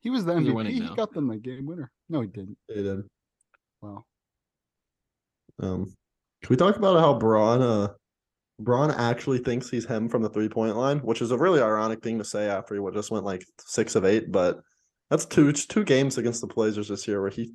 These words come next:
Speaker 3: thinks he can do some, like, heat check something from three and just completely airballs.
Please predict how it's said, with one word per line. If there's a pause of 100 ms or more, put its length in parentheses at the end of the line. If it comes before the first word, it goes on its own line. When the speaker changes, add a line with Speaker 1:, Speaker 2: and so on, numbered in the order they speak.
Speaker 3:
thinks
he
can
do
some,
like, (280)
heat
check
something
from
three
and
just
completely
airballs.